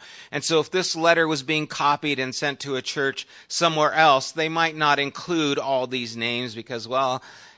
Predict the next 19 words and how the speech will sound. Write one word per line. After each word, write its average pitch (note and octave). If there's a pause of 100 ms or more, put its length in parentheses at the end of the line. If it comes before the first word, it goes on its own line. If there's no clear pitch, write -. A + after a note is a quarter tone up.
(200)
that's B2
not B2
who A#2 (520)
you E3+
know. G#2
So A#2
let's B2+
stick -
with C#3
the A2+ (280)
majority C3
of A2+
the A2+
letter, A2+
the G2+
heart C3
of A2+
the A2+
letter, A2